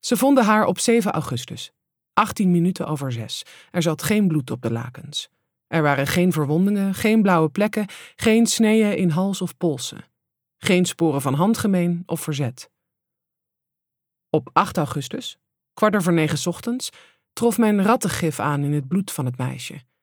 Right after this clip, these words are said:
Hierop werd ook de beker naast het bed in kamer twaalf onderzocht. Op negen augustus stelde men een rapport op. Doodsoorzaak? Vergiftiging, stond daarin. Ik ben het allemaal nagegaan.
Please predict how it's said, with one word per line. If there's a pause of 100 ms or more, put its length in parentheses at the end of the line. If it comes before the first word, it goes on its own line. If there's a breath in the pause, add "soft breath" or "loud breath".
(380)
Hierop
werd
ook
de
beker
naast
het
bed
in
kamer
twaalf
onderzocht. (1300)
Op
negen
augustus
stelde
men
een
rapport
op. (540)
Doodsoorzaak? (180)
Vergiftiging, (280)
stond
daarin. (1400)
Ik
ben
het
allemaal
nagegaan.